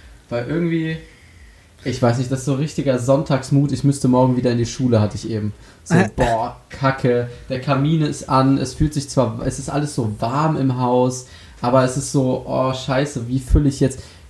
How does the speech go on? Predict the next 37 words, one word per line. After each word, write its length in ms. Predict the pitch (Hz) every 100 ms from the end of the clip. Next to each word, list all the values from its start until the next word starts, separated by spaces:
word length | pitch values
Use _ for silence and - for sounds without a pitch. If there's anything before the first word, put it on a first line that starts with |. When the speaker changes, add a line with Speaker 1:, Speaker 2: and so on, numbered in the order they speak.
| - _ -
Speaker 1:
also 240 | 127 127
ich 180 | - -
weiß 200 | 139 156
jetzt, 120 | 135 -
ich, 200 | 139 -
ich 480 | - - - - 143
hab 120 | 156
keinen 140 | - 143
Bock 160 | 151
mehr, 300 | 151 135 135 135
der 200 | 147 147
Abend 160 | 180 160
wird 100 | 156
nicht 220 | 170 -
mehr 160 | 143
geil, 460 | 120 120 123 110 101
hatte 140 | 104 113
ich 60 |
das 180 | 120 110
Gefühl. 260 | - 170 165 - -
Aber 360 | 190 196 190 - -
ich 140 | 156 160
hab 200 | 160 -
ein, 140 | 147
zwei 100 | 147 139
Brote 240 | 139 165
gegessen, 300 | 151 165 208 - - - - - - - -
ich 240 | 139 - -
hab 180 | 139 - - _ -
Turn 260 | 156 185
darüber, 260 | 180 165 151
dass 160 | 147
wir 80 | 147
uns 100 | 139
jetzt 180 | 143 135
eine 80 | 131
Stunde 440 | - 139 143 139